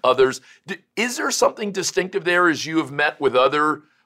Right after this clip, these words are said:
uh, political leaders around the country? Is there something about women in Michigan? I don't wanna put a false narrative out there that's not there, but it does feel like,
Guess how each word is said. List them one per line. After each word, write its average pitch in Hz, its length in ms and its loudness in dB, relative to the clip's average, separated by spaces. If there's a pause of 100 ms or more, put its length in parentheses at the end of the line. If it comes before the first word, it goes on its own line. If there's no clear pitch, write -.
(220)
uh, 165 120 2
political 139 440 -4
leaders 135 320 -2
around 127 260 2
the 123 60 -6
country? 147 400 -4
Is 170 200 -2
there 180 140 0
something 151 500 -2
about 123 360 0
women 131 500 -4
in 120 160 -8
Michigan? 131 400 0
I 135 80 4
don't 151 120 2
wanna 135 260 2 (380)
put 135 140 2
a 117 40 4
false 131 340 2
narrative 123 360 2
out 113 160 2
there 117 120 -2
that's 110 240 -4
not 123 220 0
there, 127 200 6
but 131 160 0
it 135 120 -8
does 165 280 2
feel 160 340 -2
like, 123 360 0